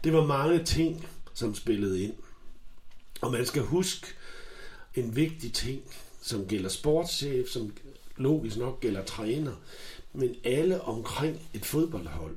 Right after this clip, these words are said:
Hvis vi lige glemmer spilleren, dem ved vi godt, at selvtillid og sådan noget, det betyder rigtig meget. Men det betyder saftsuseme også noget for vi andre, at når ting lykkes, så får vi en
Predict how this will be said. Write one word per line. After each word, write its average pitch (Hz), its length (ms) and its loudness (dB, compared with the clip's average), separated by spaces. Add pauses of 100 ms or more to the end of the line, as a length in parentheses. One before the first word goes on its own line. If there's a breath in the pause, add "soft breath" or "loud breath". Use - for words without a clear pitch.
Hvis 123 200 -4
vi 147 40 -2
lige 165 160 -4
glemmer 156 240 2
spilleren, 139 480 2
dem 151 180 0
ved 165 160 6
vi 98 160 -4
godt, 98 340 -4 (180 loud breath)
at 104 140 -4
selvtillid 87 720 2 (280 loud breath)
og 104 100 -2
sådan 117 140 0
noget, 110 160 -2
det 110 80 -4
betyder 107 360 -2
rigtig 110 260 -4
meget. 90 340 -6 (380 loud breath)
Men 101 120 -6
det 101 80 0
betyder 143 260 0
saftsuseme 123 1000 -2
også 107 180 -4
noget 107 200 -2
for 101 100 -6
vi 92 80 -4
andre, 87 320 -6 (380 loud breath)
at 107 140 -4
når 98 220 0
ting 165 300 2
lykkes, 143 640 0 (480 soft breath)
så - 160 0
får 151 340 4
vi 92 240 0
en 85 300 -8